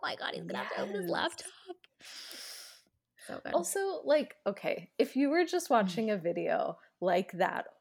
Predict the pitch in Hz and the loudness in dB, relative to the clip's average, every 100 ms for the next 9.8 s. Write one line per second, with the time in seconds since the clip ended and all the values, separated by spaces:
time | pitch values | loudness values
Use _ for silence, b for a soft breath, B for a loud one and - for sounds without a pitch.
0 | _ 185 220 247 330 330 311 320 285 302 | _ 4 6 6 6 2 4 4 4 2
1 | 294 220 196 196 240 208 175 190 - 233 | 2 4 4 4 4 4 4 0 0 0
2 | 220 190 196 - 208 190 - - 185 170 | 0 -2 -2 -2 -2 -2 -4 -6 -4 -2
3 | 180 185 _ - - - 185 208 - - | -2 -2 _ -16 -6 4 6 6 0 -4
4 | - - - _ _ _ _ _ - 214 | -4 -10 -16 _ _ _ _ _ 2 4
5 | 180 202 208 - 196 196 185 180 160 151 | 4 4 6 6 6 4 0 0 0 -2
6 | - - - - _ _ _ 247 254 - | -4 -6 -6 -6 _ _ _ 12 12 10
7 | - - b b b b b - - 359 | 0 -4 b b b b b 2 6 6
8 | 427 381 311 294 311 214 - _ _ _ | 6 6 8 8 6 4 0 _ _ _
9 | - 294 277 277 302 294 285 | 6 8 8 4 6 8 6